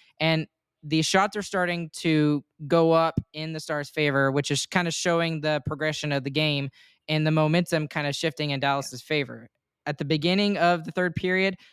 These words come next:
Speaker 1: it was more twenty-three to nineteen in favor of Dallas, so there's only a four-shot differential.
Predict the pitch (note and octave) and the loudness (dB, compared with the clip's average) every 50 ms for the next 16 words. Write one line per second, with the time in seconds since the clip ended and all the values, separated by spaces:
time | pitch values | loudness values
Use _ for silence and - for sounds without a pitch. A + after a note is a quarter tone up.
0 | _ _ _ - D#3+ D#3 D#3 D3 C#3 D3+ E3 E3+ E3+ E3 E3 D3+ - - - E3+ | _ _ _ -2 0 0 0 -2 -2 0 2 4 4 4 2 0 -4 -6 -4 -2
1 | E3+ E3+ F3 E3+ - F3 F3 D#3+ E3 D#3+ D#3+ D#3+ D3+ - - D#3+ D#3+ D#3+ D#3+ D#3 | 0 0 -2 0 0 0 0 2 2 0 0 -2 -2 -4 -2 -2 0 0 -2 0
2 | - D#3+ D#3 D3+ D3+ D#3 C#3+ C#3+ C#3+ D3 D#3 E3+ F3 - - C#3 C3+ C#3 C#3+ C#3 | 0 0 0 2 2 0 2 2 2 2 2 0 -2 -4 -4 -4 -2 -2 -2 -2
3 | C#3+ D3 D3+ C#3+ C3 C3 - - D#3+ D#3+ D#3 - E3 D#3 D#3 D3 D#3+ D#3 - D3+ | -2 -2 -2 -2 -4 -6 0 2 2 2 4 2 2 0 2 -2 -6 -6 -6 -6
4 | D3+ D#3 E3 - - F3+ F#3 F#3+ | -4 -4 -4 -4 -4 -6 -6 -6